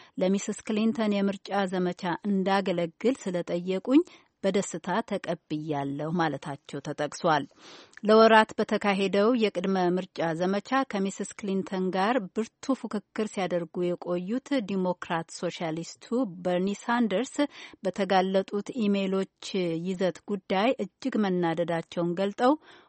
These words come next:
ሆኖም የፓርቲው ባለስልጣናት የመጀመሪያ ሴት ፕሬዝደንት ለመሆን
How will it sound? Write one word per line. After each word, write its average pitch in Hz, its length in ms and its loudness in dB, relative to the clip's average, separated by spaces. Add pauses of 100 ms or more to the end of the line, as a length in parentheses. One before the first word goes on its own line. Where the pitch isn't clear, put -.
(160)
ሆኖም 233 340 6 (360)
የፓርቲው 185 500 -2
ባለስልጣናት 196 920 0 (180)
የመጀመሪያ 202 720 2 (100)
ሴት 226 360 -2
ፕሬዝደንት 214 640 0 (100)
ለመሆን 208 600 2